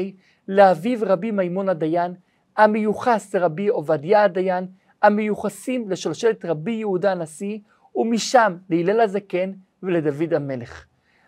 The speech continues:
הרמב"ם נקרא משה. שמו מרמז עליו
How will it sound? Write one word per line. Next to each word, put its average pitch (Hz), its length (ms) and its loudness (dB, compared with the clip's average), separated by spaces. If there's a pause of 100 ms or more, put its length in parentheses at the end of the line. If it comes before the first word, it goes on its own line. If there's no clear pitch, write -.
(180)
הרמב"ם 190 640 0 (180)
נקרא 185 440 -2 (180)
משה. 190 380 -2 (760)
שמו 247 380 6
מרמז 208 560 2
עליו 143 240 -2